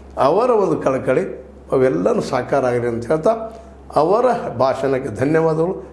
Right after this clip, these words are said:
ಜೊತೆಗೆ ಅವರ ಭಾಷಣವನ್ನು ಕೇಳಿ ಅದನ್ನು ಅನುಷ್ಠಾನಕ್ಕೆ ತರಬೇಕಾಗಿದ್ದು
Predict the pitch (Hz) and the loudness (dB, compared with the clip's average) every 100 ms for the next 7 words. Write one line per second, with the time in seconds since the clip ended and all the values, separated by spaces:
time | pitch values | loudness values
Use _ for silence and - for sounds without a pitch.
0 | - 123 151 226 220 190 160 127 151 226 | -6 -2 2 2 2 2 2 2 0 0
1 | 226 214 202 - - - - - - - | 2 4 2 0 -4 -16 -20 -10 0 2
2 | 294 226 170 156 175 - - 147 147 139 | 2 2 2 0 -2 -4 -4 -2 -2 0
3 | 139 143 131 139 123 123 - | 0 0 0 0 -2 -4 -8